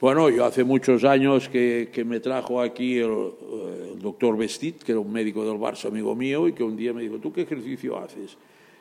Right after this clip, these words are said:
Yo, "Hombre, pues ahora no estoy haciendo gran cosa". "Bueno, pues te voy a llevar al Pompeya". Y yo no sabía dónde estaba, eh, y me trajo aquí y ya no me he movido porque esto es una maravilla. Es decir, aquí que en,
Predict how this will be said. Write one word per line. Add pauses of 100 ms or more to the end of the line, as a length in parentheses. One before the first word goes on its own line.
(160)
Yo,
"Hombre,
pues
ahora
no
estoy
haciendo
gran
cosa".
"Bueno,
pues
te
voy
a
llevar
al
Pompeya".
Y
yo
no
sabía
dónde
estaba, (960)
eh,
y
me
trajo
aquí
y
ya
no
me
he
movido
porque
esto
es
una
maravilla.
Es
decir,
aquí
que
en,